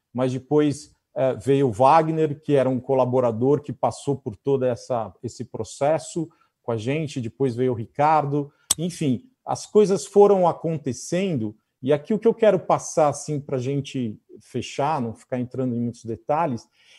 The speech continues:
é que se vocês notarem, a cada crise, aquelas crises que eu mostrei na primeira versão, que naquele momento eu tava totalmente, assim, a gente tende a ficar desesperado e tudo mais,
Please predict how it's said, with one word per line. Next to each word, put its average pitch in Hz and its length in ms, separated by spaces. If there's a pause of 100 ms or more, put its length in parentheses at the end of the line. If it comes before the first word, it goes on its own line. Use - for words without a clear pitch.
é 151 80
que 147 120
se - 160
vocês 240 480
notarem, 185 840 (400)
a 147 100
cada 247 540
crise, 202 560
aquelas 175 480
crises 175 420
que - 80
eu 165 60
mostrei 151 460
na 143 100
primeira 135 420
versão, 117 800 (480)
que 156 120
naquele 190 440
momento 156 800
eu 139 100
tava 147 380
totalmente, 156 1120
assim, 135 380
a 123 60
gente 131 320
tende 139 240
a 127 60
ficar 131 240
desesperado 120 880
e 107 40
tudo 113 240
mais, 156 560